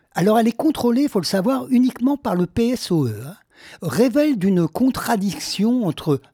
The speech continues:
un discours et une pratique. Pedro Sánchez met en avant les effets positifs de l'immigration sur l'économie espagnole et rejette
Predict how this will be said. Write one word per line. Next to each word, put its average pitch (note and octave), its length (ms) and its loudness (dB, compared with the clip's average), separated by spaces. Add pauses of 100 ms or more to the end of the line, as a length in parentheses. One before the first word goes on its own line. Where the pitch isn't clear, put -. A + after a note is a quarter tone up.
(180)
un D#3 120 0
discours G#3+ 600 -2 (200)
et F3 340 0
une C#3+ 160 -2
pratique. - 600 -8 (360)
Pedro C#3+ 280 0
Sánchez A3 640 -2 (280)
met F#3 200 4
en A3 140 4
avant A3+ 320 4
les G3 220 2
effets G3 180 0
positifs C#4+ 800 -2 (240)
de D#3+ 100 2
l'immigration G#3 720 2
sur F#3 180 -2
l'économie G#3 540 2
espagnole A#3+ 640 -2 (680)
et A3 320 2
rejette D3 540 0